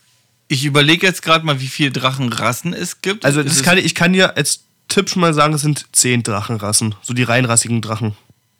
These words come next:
Speaker 1: Okay, dann probieren wir's mal. Ähm,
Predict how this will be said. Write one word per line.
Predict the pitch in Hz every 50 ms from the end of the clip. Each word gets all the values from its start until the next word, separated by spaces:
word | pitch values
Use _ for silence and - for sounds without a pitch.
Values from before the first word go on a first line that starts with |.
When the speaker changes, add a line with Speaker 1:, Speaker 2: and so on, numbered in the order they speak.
| _ _
Speaker 1:
Okay, | - 135 117 - - 107 101 104 - - - - - _
dann | - 110 120 127
probieren | - - 160 151 143 147 131 120 110
wir's | 113 104 - -
mal. | 107 98 95 92 98 - _ _ - - - - - 120 - _ _ _
Ähm, | - 135 131 127 127 123 123 120 120 120 117 113 110 110 113 -